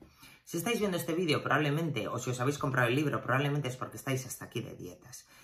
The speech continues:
Y sobre todo porque yo creo que ya por encima del deseo de uno verse más delgado o, o mejor,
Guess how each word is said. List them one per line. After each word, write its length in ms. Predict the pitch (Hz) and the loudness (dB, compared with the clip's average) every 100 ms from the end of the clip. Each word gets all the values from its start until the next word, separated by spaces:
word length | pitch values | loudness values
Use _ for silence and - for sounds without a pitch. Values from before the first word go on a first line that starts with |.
| - - | -10 -4
Y 80 | |
sobre 280 | 139 160 165 | 0 0 0
todo 400 | 170 220 156 113 | 0 2 2 2
porque 380 | 127 127 131 120 151 | 0 0 0 0 0
yo 140 | 170 | 0
creo 200 | 190 160 | 0 0
que 140 | 143 | 0
ya 180 | 147 151 | 2 0
por 140 | 127 120 | 0 0
encima 340 | 127 180 185 | -2 -2 0
del 160 | 160 139 | 0 0
deseo 360 | 131 147 123 | 0 2 2
de 60 | 123 | 2
uno 160 | 131 | 2
verse 240 | 120 120 113 | 2 0 -4
más 180 | 110 110 | -4 -4
delgado 520 | 104 117 117 107 104 | 0 2 2 2 0
o, 560 | 101 98 110 104 98 | -2 -2 0 0 -2
o 80 | 104 | -4
mejor, 480 | 104 104 175 156 | -4 -4 0 2